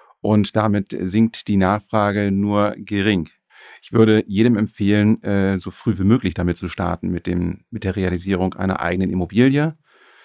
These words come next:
So früh wie möglich tatsächlich zu schauen, wohin geht der Lebensweg. Zurückblickend kann man immer sagen, hätte ich mal so oder das gemacht. Das lässt sich sehr einfach sagen. Gespräche mit Freunden, Gespräche mit, äh, den Eltern in der Familie führt zum Ziel,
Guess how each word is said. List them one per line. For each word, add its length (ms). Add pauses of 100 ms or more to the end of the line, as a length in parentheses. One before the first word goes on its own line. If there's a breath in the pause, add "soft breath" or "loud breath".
(160 soft breath)
So 100
früh 240
wie 60
möglich 400
tatsächlich 540 (260 soft breath)
zu 140
schauen, 440
wohin 380
geht 220
der 80
Lebensweg. 640
Zurückblickend 600
kann 140
man 120
immer 140
sagen, 360
hätte 180
ich 80
mal 140
so 160
oder 160
das 200
gemacht. 400 (240)
Das 280 (160)
lässt 240
sich 120
sehr 160
einfach 320
sagen. 460 (480 loud breath)
Gespräche 380
mit 160
Freunden, 420
Gespräche 500
mit, 420
äh, 220
den 160
Eltern 380
in 80
der 80
Familie 540 (240 soft breath)
führt 240
zum 180
Ziel, 400